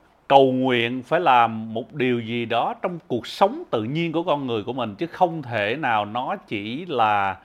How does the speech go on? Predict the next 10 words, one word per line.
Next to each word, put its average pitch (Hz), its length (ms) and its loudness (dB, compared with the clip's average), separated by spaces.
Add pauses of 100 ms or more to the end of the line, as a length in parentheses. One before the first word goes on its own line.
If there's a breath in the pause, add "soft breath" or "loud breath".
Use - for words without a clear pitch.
(180 soft breath)
những 113 460 -6 (240)
cái 190 100 0
lời 113 840 2 (260)
kêu 185 360 12
cầu 107 440 6 (380)
khẩn 127 320 -2
cấp 233 260 2 (380)
trong 139 400 -4
những 104 240 -6
lúc 185 260 -2